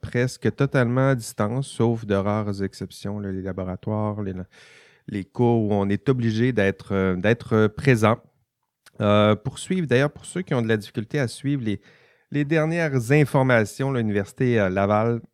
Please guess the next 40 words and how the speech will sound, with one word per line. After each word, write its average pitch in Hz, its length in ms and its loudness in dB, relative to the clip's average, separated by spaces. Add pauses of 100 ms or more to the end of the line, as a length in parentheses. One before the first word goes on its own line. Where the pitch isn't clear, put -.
(160)
euh, 92 340 -8
en 98 160 -8
matière 98 300 -8
de, 104 140 -6
de, 90 200 -14 (140)
de 101 80 -10 (160)
covid 143 340 2
dix-neuf, 123 640 0 (720)
allez 123 160 2
voir 143 260 4
sur 123 200 -4
le 107 120 4
site 135 240 -6
de 110 120 -2
l'Université 135 680 -4 (520)
Laval, 117 400 2
c'est 117 240 -6
U 151 120 2
Laval 117 800 4
covid 113 320 2
dix-neuf. 104 720 -4 (800)
Puis, 104 260 0
euh, 90 240 0
ben, 92 240 -8
à 95 60 -4
chaque 110 180 -6
fois 127 180 -8
qu'il 123 180 -6
y 104 40 -2
a - 20 -2
une 107 80 -2
nouvelle, 113 380 0
là, 117 100 -6
si - 120 -16
vous 101 80 -8
n'avez 98 120 -4
pas 104 80 -2
le 101 60 -2
temps 117 160 -4
d'écouter - 420 -6